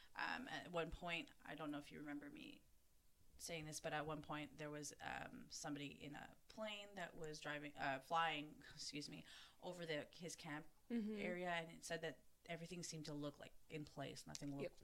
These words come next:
Speaker 1: disheveled or anything like that, but they did not sight, they did not see him or his dogs. So there is an update.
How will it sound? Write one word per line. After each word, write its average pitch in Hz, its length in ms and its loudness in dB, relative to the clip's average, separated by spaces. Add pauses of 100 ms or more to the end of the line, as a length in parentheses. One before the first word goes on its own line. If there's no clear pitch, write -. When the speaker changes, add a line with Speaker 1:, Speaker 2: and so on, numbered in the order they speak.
(460)
Speaker 1:
disheveled 139 440 0
or 135 60 0
anything 135 280 -2
like 139 180 -4
that, 131 200 2
but - 200 -4
they 160 140 0 (280)
did 156 160 2
not 139 280 2
sight, 139 220 0 (180)
they 165 120 0
did 180 160 2
not 147 220 2
see 165 180 2
him 196 240 4
or 165 80 0
his 147 140 0
dogs. - 340 -4 (920)
So 262 280 10
there 254 140 12
is 254 200 10
an 220 80 10
update. 135 360 8